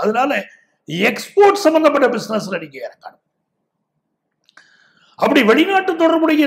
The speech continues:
தொழில் முறைகளில் நீங்கள் இறங்கக்கூடியவர்களுக்கு மிகப்பெரிய வெற்றி உண்டு. அதே மாதிரி யாரெல்லாம் online வியாபாரம் செய்யறீங்களோ தனுசு ராசிக்காரா,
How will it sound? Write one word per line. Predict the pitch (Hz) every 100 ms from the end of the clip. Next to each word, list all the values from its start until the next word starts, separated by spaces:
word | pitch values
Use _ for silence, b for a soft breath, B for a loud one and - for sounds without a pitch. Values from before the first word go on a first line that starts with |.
| -
தொழில் | 277 320 320
முறைகளில் | 294 294 285 277
நீங்கள் | 269 262 233
இறங்கக்கூடியவர்களுக்கு | 254 302 294 269 262 254 262 311 240
மிகப்பெரிய | 247 277 285 294 302
வெற்றி | 226 - 226
உண்டு. | 180 143 _ _ b b b b
அதே | - 202 285
மாதிரி | 311 339 240
யாரெல்லாம் | 214 247 294 294 311 339 - 226
online | 302 359 349 339 320
வியாபாரம் | 294 269 262 262 247 233
செய்யறீங்களோ | 220 226 226 247 202
தனுசு | 208 214 226
ராசிக்காரா, | 214 202 190 202